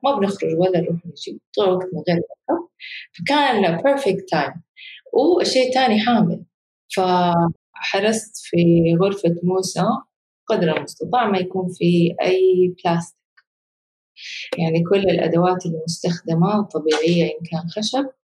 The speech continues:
إن كان، آه، قماش أو قزاز، قزاز طبعا أقل حاجة، آه، إذا دخلتي غرفة موسى ما حتلاقيها زي غرف الأطفال، ألوان. No، it's white وخشب.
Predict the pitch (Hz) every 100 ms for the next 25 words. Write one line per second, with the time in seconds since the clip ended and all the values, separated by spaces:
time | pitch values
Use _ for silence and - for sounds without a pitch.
0 | _ - 175 170 175 165 156 147 - -
1 | - - 156 151 147 156 170 220 339 -
2 | - - _ _ _ _ _ 147 151 147
3 | 143 151 151 202 - - _ _ 151 151
4 | - 156 156 147 143 135 - 139 151 170
5 | 147 151 170 - _ _ _ _ _ _
6 | _ _ - 180 180 196 196 196 226 214
7 | 190 208 208 175 185 214 214 - 190 196
8 | 180 175 170 170 185 170 175 170 180 170
9 | - - - - 170 165 160 - 208 220
10 | 247 247 247 247 247 226 185 - 190 175
11 | 170 - - - 175 175 - 185 196 202
12 | - - 156 - 175 175 277